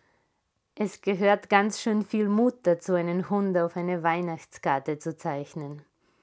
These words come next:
Und dann friert der Frau die entsprechende Miene für den Rest des Abends im Gesicht ein. Mini nimmt das alles nicht persönlich, sie versucht zu verstehen, worum es überhaupt geht.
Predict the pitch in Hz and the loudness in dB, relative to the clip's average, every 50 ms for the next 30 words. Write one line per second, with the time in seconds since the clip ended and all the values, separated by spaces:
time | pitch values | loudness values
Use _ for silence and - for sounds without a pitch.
0 | _ _ _ _ _ - 170 170 156 131 165 160 165 185 202 202 - - 185 185 | _ _ _ _ _ -6 -6 -4 2 4 4 4 4 2 0 -4 -4 -2 0 2
1 | 180 196 196 - 226 214 208 - - 170 165 170 175 165 165 156 147 151 - - | 2 2 2 0 0 -2 -2 2 4 6 6 6 4 2 -2 -6 -6 -8 -12 -12
2 | - 165 165 180 - - 208 202 190 190 180 165 160 160 165 165 165 165 - 156 | -4 -4 -2 -2 -2 -4 -4 -2 -2 -2 -2 -2 -2 -4 -4 -6 -6 -6 -6 -8
3 | 143 143 143 143 143 143 147 170 185 180 - - 196 190 - - - 151 147 143 | -6 -6 -8 -10 -6 -2 0 0 0 0 -2 -4 -4 -4 -4 -4 -2 0 0 0
4 | 143 151 165 165 - - 160 156 151 170 156 127 147 147 - - - - - 151 | 0 -4 -8 -8 -8 -10 -8 -6 -6 -6 -6 -6 -10 -12 -12 -14 -12 -10 -10 -10
5 | 143 131 123 120 - _ _ _ _ _ _ _ _ _ _ _ _ _ _ _ | -10 -12 -14 -18 -20 _ _ _ _ _ _ _ _ _ _ _ _ _ _ _
6 | _ _ _ _ _ _ _ _ _ _ _ _ _ _ _ _ _ _ - 190 | _ _ _ _ _ _ _ _ _ _ _ _ _ _ _ _ _ _ -4 -2
7 | 214 226 220 214 196 190 190 196 - - 175 175 - 165 165 170 170 175 185 180 | 0 2 2 2 2 2 0 0 0 0 0 2 2 4 4 4 4 2 0 -4
8 | 175 - - _ - 165 151 139 160 170 175 185 202 208 226 220 220 - - 190 | -4 -6 -4 _ 0 0 0 2 2 2 2 2 2 0 -2 -2 -4 -2 -2 -2
9 | 185 - 185 175 160 208 220 214 - - 196 175 - 180 170 - - 190 185 196 | 0 0 0 0 2 0 0 -2 -2 -4 -4 0 0 0 0 2 4 4 4 4
10 | 208 190 175 175 170 180 175 175 170 - 202 175 156 170 165 - - 156 160 190 | 4 2 0 0 0 0 0 -2 -4 -4 -4 0 0 0 0 2 4 4 6 6
11 | 190 - - - - 214 214 220 220 | 4 0 -6 0 2 2 2 2 0